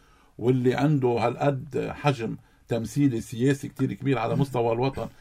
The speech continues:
بيرد على مثلًا حسن نصر الله وبيقرا شيء من اللي قاله، ايه، لانه الموضوعيه بتقول وقت بدك انت تناقشي شخص اخر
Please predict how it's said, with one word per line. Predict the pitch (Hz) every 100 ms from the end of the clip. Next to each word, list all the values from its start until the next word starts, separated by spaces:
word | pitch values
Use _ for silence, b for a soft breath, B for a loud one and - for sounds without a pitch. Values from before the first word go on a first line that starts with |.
| b b -
بيرد | 117 135 160 147
على | 131 131 123
مثلًا | 135 -
حسن | - - 131 113
نصر | 107 117 127
الله | 131 95 - b b
وبيقرا | - 113 - 127 120
شيء | - 127
من |
اللي | 117 120
قاله، | 127 131 135
ايه، | 120
لانه | - 107
الموضوعيه | 110 110 117 127 143 135
بتقول | 110 - 113
وقت | 98
بدك | 104 -
انت | 131 120
تناقشي | 101 135 -
شخص | 127 101 -
اخر | 127 123 147 156